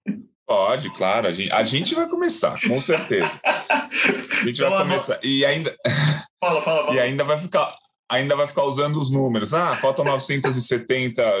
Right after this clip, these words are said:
Speaker 1: setenta dias. É, mas Estados Unidos tem mil e não sei quantas medalhas. A gente vai sempre tentar comparar pra já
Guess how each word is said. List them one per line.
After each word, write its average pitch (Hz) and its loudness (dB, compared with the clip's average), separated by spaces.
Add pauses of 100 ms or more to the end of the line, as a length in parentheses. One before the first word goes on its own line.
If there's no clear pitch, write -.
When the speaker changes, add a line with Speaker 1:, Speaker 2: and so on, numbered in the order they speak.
(120)
Speaker 1:
setenta 117 0
dias. 123 -2
É, 131 2
mas 90 -4
Estados 113 0
Unidos 131 0
tem 160 0
mil 143 0
e - 0
não 170 0
sei 143 0
quantas 160 0
medalhas. 131 2
A - 0
gente 226 -2
vai 240 2
sempre 254 2
tentar - 2
comparar 143 0 (680)
pra 131 2
já 135 0